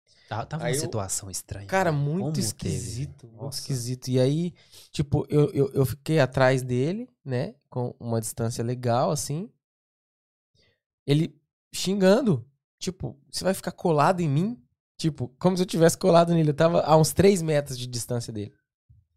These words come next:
Speaker 2: E aí eu vi que tava todo mundo estressado, tava todo mundo ca-, e é isso aí que,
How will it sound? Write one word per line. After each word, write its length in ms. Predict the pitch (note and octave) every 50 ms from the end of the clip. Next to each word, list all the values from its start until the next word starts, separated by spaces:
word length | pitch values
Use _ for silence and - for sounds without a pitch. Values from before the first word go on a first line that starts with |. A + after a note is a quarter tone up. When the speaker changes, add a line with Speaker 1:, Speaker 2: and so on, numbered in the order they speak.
| _ - - _ _ _ _ -
Speaker 2:
E 60 | C#3+
aí 140 | F3 F#3+ G#3
eu 120 | B3+ C#4 A#3
vi 180 | D#3+ C3+ D#3 D#3
que 100 | - -
tava 260 | - C3 B2+ C3+ C3
todo 200 | C3 C#3 C3+ B2+
mundo 200 | C3 C3 C3 C3
estressado, 920 | B2+ - - B2+ B2+ B2 - - - - F#2+ G2 G#2+ A2 G#2+ G#2+ G#2 G#2+ G2+
tava 320 | - - G2 G2+ G#2+ G#2+
todo 240 | - - A2+ G#2+ A2+
mundo 320 | A#2 A2+ A2+ A2 G#2 G#2+ -
ca-, 140 | - - - -
e 120 | C#3+ D3
é 60 | C#3+
isso 240 | D3 E3 D#3+ - -
aí 140 | F3 F#3+ F3+
que, 340 | - - G3+ G3 - -